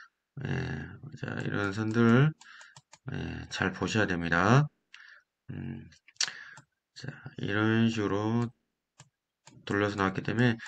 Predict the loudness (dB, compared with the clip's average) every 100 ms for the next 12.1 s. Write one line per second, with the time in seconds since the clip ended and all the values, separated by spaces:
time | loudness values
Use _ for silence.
0 | -16 -12 2 6 8 8 6 4 2 2
1 | 2 2 0 -2 -4 -4 -4 0 2 2
2 | 2 4 4 0 -2 -2 0 2 0 -2
3 | -10 -12 -14 2 6 6 6 2 2 6
4 | 6 4 2 2 4 6 8 8 8 6
5 | 8 6 6 2 -4 -8 2 2 4 2
6 | 2 2 4 4 2 4 6 6 0 -10
7 | -12 -6 -2 4 4 4 4 6 8 10
8 | 10 8 4 2 2 2 2 4 8 8
9 | 8 4 2 2 4 2 0 -2 -2 0
10 | -2 -2 -2 -2 0 -2 -2 4 6 6
11 | 0 -16 -8 -2 0 2 2 2 0 -2
12 | -4